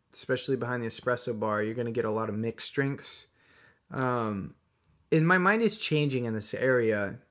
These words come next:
for a few reasons, but I think that when it comes to ingredients, and I'm talking about,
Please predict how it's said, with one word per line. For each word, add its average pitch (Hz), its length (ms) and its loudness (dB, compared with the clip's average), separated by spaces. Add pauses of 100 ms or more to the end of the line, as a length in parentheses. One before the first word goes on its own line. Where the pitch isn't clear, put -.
(200)
for 127 140 2
a 113 40 -4
few 135 240 0
reasons, 120 680 -4 (420)
but 120 680 0 (580)
I 131 80 -2
think 175 520 -4
that 127 360 2
when 135 200 0
it 131 120 -4
comes 160 440 -2
to 160 100 0
ingredients, 120 840 -2
and 120 80 -4
I'm 139 120 2
talking 123 320 -2
about, 104 400 -4